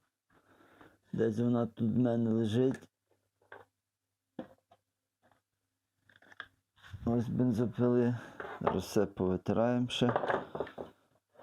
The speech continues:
І будемо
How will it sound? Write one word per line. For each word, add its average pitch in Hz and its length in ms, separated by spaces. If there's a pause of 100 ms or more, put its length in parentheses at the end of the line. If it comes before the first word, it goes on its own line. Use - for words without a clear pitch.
(3750)
І 110 140
будемо 117 440